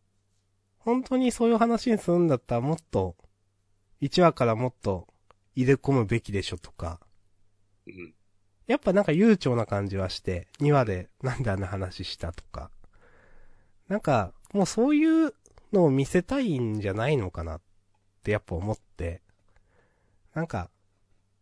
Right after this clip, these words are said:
Speaker 1: 主人公可愛い、弟くん可愛いみたいな。
Speaker 2: うん。
Speaker 1: 話なのかな？だとしたらもう私は言うことはないですみたいな感じ。
Speaker 2: <laughs>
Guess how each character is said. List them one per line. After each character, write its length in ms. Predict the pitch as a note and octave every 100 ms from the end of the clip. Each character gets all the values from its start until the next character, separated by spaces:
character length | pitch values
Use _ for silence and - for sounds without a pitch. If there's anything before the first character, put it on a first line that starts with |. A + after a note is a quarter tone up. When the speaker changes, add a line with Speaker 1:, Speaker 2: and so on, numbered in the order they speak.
| _ _
Speaker 1:
主 160 | -
人 220 | C#3+ G3 A3+
公 180 | D3+
可 160 | B2+ A#2+
愛 100 | D3
い、 40 | C3+
弟 260 | A#2+ C#3
く 220 | D#3 D3+
ん 80 | E3
可 200 | - C3+
愛 140 | C3+ D#3+
い 40 |
み 100 | D#3+
た 140 | - F2
い 60 |
な。 180 | E2 F2 _ _ _ _ _ _ _ _ _ _ _ _ _ _ _ _ _ _ -
Speaker 2:
う 40 |
ん。 220 | G2+ F2 _ _ _ _ _ _
Speaker 1:
話 840 | - C#3+ D3+ - - G#3+ G#3+ A3 _ - _ _ _ -
な 160 | D#3
の 120 | F3
か 160 | D#3 C#3
な？ 240 | C#3 F#3 -
だ 140 | F3+
と 160 | - G3+
し 80 | -
た 140 | G#3+
ら 120 | G3+
も 280 | D3+ D#3+ D#3+
う 20 |
私 340 | B2+ B2 C#3 E3
は 80 | D3+
言 140 | C#3+
う 40 |
こ 140 | - D3+
と 80 | D#3
は 140 | A#2
な 120 | G#2+
い 80 | G#2+
で 80 | F2
す 120 | -
み 60 | E2+
た 80 | E2+
い 40 |
な 60 | E2+
感 180 | F2
じ。 40 |
Speaker 2:
<laughs> 40 | E2